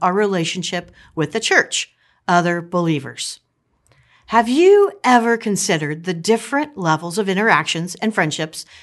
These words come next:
that make up your life? For example, you might have sports team friends, work friends, hobby friends, church friends. As believers, we should faithfully live out our faith in Jesus through all our relationships.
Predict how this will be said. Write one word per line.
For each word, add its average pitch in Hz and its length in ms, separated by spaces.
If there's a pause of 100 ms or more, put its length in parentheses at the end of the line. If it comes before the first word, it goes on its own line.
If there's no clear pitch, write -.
(140)
that 285 120
make 170 200
up 220 100
your 247 140
life? - 400 (480)
For 214 160
example, 208 600 (240)
you 196 120
might 214 140
have 240 120
sports - 580
team 160 300
friends, 131 480 (180)
work 392 260
friends, 131 480 (200)
hobby 320 480
friends, 135 460 (180)
church - 560
friends. 123 520 (380)
As 254 220
believers, 220 560
we 208 120
should 220 200
faithfully 269 760
live 277 180
out 220 180
our 233 120
faith 175 320
in 202 100
Jesus 160 500 (240)
through 240 380
all 262 380
our 196 180
relationships. 151 880